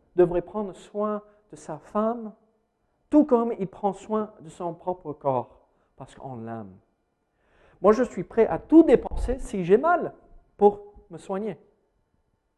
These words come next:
Je suis prêt à même dépenser des sommes un peu ridicules, euh, d'argent pour des bons repas. De, occasionnellement,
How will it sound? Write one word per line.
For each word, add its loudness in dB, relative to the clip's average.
Je 2
suis 2
prêt 2
à 6
même 4
dépenser 2
des 4
sommes 2
un 0
peu 6
ridicules, 2
euh, 2
d'argent 2
pour 4
des 6
bons 6
repas. -4
De, -16
occasionnellement, -8